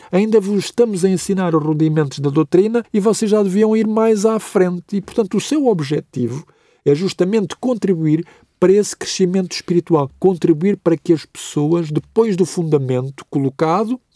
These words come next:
que ele, ele diz, "Vocês já têm os fundamentos, os fundamentos já estão colocados. Portanto, os fundamentos da doutrina agora é construir." E ele diz, ele diz mesmo, no versículo três, "Isso faremos se Deus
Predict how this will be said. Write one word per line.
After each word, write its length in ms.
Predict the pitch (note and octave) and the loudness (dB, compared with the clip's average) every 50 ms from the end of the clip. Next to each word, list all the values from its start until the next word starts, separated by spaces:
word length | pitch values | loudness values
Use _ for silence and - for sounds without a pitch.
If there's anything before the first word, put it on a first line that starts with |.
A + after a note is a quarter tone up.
| _ | _
que 100 | - - | -2 0
ele, 120 | B2 A#2 A2 A2+ C3 E3 | 0 0 0 -4 -4 0
ele 140 | C3+ B2+ B2+ C3+ | 0 2 2 2
diz, 160 | D3+ C3 A2+ | 0 -2 0
"Vocês 320 | A2+ A#2+ B2+ - - B2 | 0 -2 0 0 0 -2
já 100 | A#2 A2+ | -2 -2
têm 140 | - - E3 | -2 -4 -4
os 80 | F3 D#3+ | -4 -4
fundamentos, 500 | - - A3+ A3+ F#3 C#3+ B2 A2+ - - | -6 -4 -2 -2 -2 -2 -6 -10 -12 -14
os 80 | A#2 | -10
fundamentos 420 | - - B2 B2 B2 C#3+ F#3+ G3+ - | -8 -6 -4 -4 -2 -2 -4 -4 -4
já 100 | G3 E3+ | -4 -4
estão 200 | - - G3+ E3+ | -4 -6 -6 -2
colocados. 460 | - F#3+ E3+ - D3 B2 - - - | -2 -2 -2 -2 -4 -8 -8 -12 -18
Portanto, 280 | - - - A#2+ - | -16 -14 -14 -10 -10
os 60 | B2+ - | -10 -10
fundamentos 460 | - C#3 C3+ C#3 C#3 D#3 E3+ D#3+ E3+ | -6 -6 -4 -2 -2 -2 -2 -2 0
da 100 | F3 F#3 | 0 2
doutrina 480 | F3+ F#3 E3+ - F#3 F#3+ A3 A#3 A#3+ A#3 _ _ - | 2 2 0 2 2 2 2 2 0 -2 _ _ -2
agora 380 | F#3+ F3 E3+ G3+ G#3+ A#3 A#3 | 0 2 2 4 4 4 4
é 60 | A3 | 2
construir." 1000 | G3+ - - B3+ C4 C4 G#3 - - - - - C#4+ B3+ C4 A#3 G#3+ G3+ F#3 - - _ _ _ - | 0 -2 -2 -2 0 0 -2 -4 -6 -4 0 0 2 4 4 4 4 2 0 -2 -6 _ _ _ -4
E 320 | - A#3+ G3 F#3 F3+ G#3 | 0 2 4 4 4 4
ele 160 | B3 C#4+ C#4+ | 4 2 2
diz, 400 | A3 G#3+ B3+ C4 B3 F3+ - - - | 2 4 4 4 2 2 -2 -4 -2
ele 200 | G#3+ D#3 C3+ C3+ | 0 2 2 2
diz 180 | F3 G#3+ F#3+ | 2 0 0
mesmo, 380 | F#3+ A3 G#3+ G3 E3 D3+ E3 D3 - - _ _ _ _ _ _ _ _ | 0 2 2 2 2 0 -2 -4 -6 -12 _ _ _ _ _ _ _ _
no 140 | F#3 D3 C3+ | -2 -2 0
versículo 420 | B2 C#3 A#2+ - C#3 - G#3 G3 | 0 -2 -2 -2 -2 -2 0 2
três, 220 | - E3+ E3 D#3 - _ _ _ _ _ | 4 4 4 4 2 _ _ _ _ _
"Isso 360 | - C4+ A#3 F3+ - - - | 0 2 2 2 0 -4 -4
faremos 560 | - D#3 C#3+ C#3 - B3 B3 C4+ C#4 - - - _ _ _ | 0 2 4 4 4 4 2 -2 -6 -8 -10 -16 _ _ _
se 220 | - - - A3 F#3+ | -8 -2 0 2 4
Deus 320 | G3 A3+ B3+ C4 - - | 4 2 2 0 -2 -6